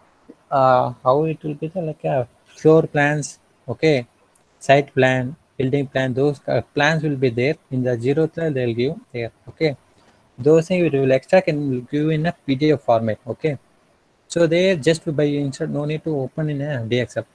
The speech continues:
You can just, you can see in a P D F only. Okay. So whatever he declared, those kind of information, all you can see in a,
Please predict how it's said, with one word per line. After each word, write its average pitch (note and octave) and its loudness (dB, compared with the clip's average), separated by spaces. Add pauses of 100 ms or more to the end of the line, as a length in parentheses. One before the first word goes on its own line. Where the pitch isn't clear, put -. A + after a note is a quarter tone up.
(140)
You C3+ -4
can D3 -2
just, D#3+ 2
you D#3 -2
can D3+ -2
see D#3+ -2
in D3+ 0
a F#3 -2 (420)
P E3 6
D F3 6
F E3 0
only. C3+ 0 (480)
Okay. C3 0
So A#2+ -4
whatever C#3 4
he B2 0
declared, A#2 -4
those A#2 -2
kind A2+ -6
of A2+ -14
information, A#2 -12
all C3 0
you C3+ -8
can A#2+ -10
see - -8
in B2 -4
a, D#3 -4